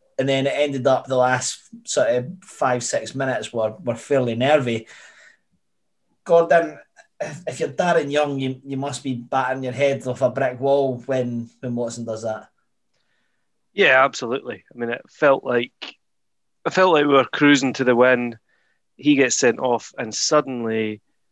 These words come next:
Speaker 2: you know, that shift in momentum that we got when they got a man sent off, suddenly, you know, you give them the opportunity to, to kind of get that lift and get back into it. Like you say, there's no need for it. Um, you know, he got a yellow card very early on,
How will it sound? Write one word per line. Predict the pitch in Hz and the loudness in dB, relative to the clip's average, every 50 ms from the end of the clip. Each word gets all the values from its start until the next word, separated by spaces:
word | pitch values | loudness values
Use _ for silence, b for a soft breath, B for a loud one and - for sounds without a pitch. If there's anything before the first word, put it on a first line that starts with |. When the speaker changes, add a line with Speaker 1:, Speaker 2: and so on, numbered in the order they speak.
| _ _ _ - | _ _ _ -6
Speaker 2:
you | 123 117 | -4 -2
know, | 113 113 | 0 2
that | 123 131 135 - | 2 0 0 0
shift | - - 175 156 - - - | -2 0 0 -2 -2 -2 -6
in | 135 117 | -6 -4
momentum | 117 113 110 120 123 123 135 - 127 113 110 110 104 98 _ - | -4 -4 -2 -2 -2 -2 -2 -4 -4 -4 -4 -4 -6 -8 _ -10
that | 120 117 | -10 -10
we | 107 107 120 127 131 117 | -8 -8 -8 -8 -8 -4
got | 120 117 110 110 117 _ _ _ - | -2 -2 -2 -2 -4 _ _ _ -18
when | 117 110 107 | -14 -10 -4
they | 113 131 143 | 0 0 2
got | 135 139 139 117 | 2 0 -2 -4
a | |
man | 110 110 110 107 104 | -6 -8 -8 -10 -10
sent | 101 - 113 110 - | -12 -14 -16 -16 -16
off, | 123 120 113 - _ _ _ _ _ _ _ _ _ _ _ _ _ _ _ _ _ _ _ _ _ _ _ _ _ _ _ _ - | -14 -14 -14 -16 _ _ _ _ _ _ _ _ _ _ _ _ _ _ _ _ _ _ _ _ _ _ _ _ _ _ _ _ -8
suddenly, | - - - 156 147 147 143 131 127 123 120 117 113 117 113 - _ _ _ _ _ - | -6 -2 -2 -2 -2 -2 -2 -2 -2 -2 -2 -4 -6 -8 -10 -14 _ _ _ _ _ -14
you | 156 131 127 | -10 -8 -8
know, | 110 101 | -6 -6
you | 107 117 120 | -6 -6 -2
give | 113 143 135 110 | 0 0 0 0
them | - 127 120 117 113 | 0 0 0 0 0
the | 113 117 | 0 -2
opportunity | 110 - - 120 - - 131 135 135 - 104 | -2 -4 -6 -4 -2 -2 -2 -2 -4 -8 -10
to, | - 117 101 101 _ _ _ _ _ _ _ _ _ _ _ _ _ _ _ _ - | -16 -18 -20 _ _ _ _ _ _ _ _ _ _ _ _ _ _ _ _ _ -16
to | - | -12
kind | - 139 120 | -10 -10 -10
of | 113 | -8
get | 107 131 131 123 | -8 -8 -6 -6
that | 123 117 110 117 | -4 -6 -4 -2
lift | 135 139 117 - - - | -2 -4 -4 -6 -14 -16
and | 110 | -12
get | 113 127 123 | -10 -10 -8
back | - 117 110 - - | -6 -6 -6 -4 -2
into | 147 156 156 120 117 | -2 -2 -4 -6 -14
it. | 120 b b b b b b b b b - | -14 b b b b b b b b b -6
Like | 156 139 | -6 -4
you | - | -4
say, | 117 - 151 131 | 0 0 2 2
there's | 131 131 - | 2 2 2
no | 190 196 165 | 2 2 2
need | 139 - - - | 2 -2 -4 -4
for | - 139 123 123 | 0 2 4 4
it. | 127 - _ _ - | 4 2 _ _ -6
Um, | 131 120 113 117 113 113 113 110 107 107 107 _ _ _ _ _ _ _ _ _ _ _ - | -2 -2 0 0 0 -2 -4 -6 -8 -10 -12 _ _ _ _ _ _ _ _ _ _ _ -12
you | 147 | -8
know, | 139 | -6
he | 131 127 | -6 -2
got | 123 170 190 165 | -2 -2 0 0
a | 135 | 0
yellow | 139 139 127 123 | 0 0 -2 -2
card | - - 131 131 131 117 104 | 0 2 4 4 4 2 2
very | 110 120 123 123 123 117 | 2 4 4 4 4 4
early | 117 117 113 110 104 104 | 2 2 2 0 0 0
on, | 110 120 117 101 101 98 | 0 0 0 -2 -4 -8